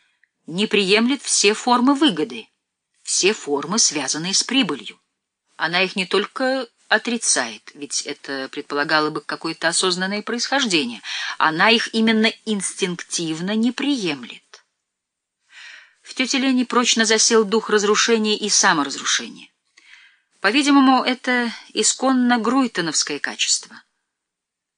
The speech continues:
Оно было свойственно также её брату и в ещё большей степени отцу.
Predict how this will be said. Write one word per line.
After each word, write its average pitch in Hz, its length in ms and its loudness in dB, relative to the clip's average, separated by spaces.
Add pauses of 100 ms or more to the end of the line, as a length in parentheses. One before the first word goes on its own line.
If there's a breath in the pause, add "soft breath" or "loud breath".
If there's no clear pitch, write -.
(280)
Оно 185 260 0
было 196 220 0
свойственно 190 520 0
также 180 300 0
её 180 180 0
брату 214 460 0 (540)
и 147 100 -10
в - 20 -12
ещё 151 280 0
большей 160 320 2
степени 120 420 -6
отцу. - 420 -2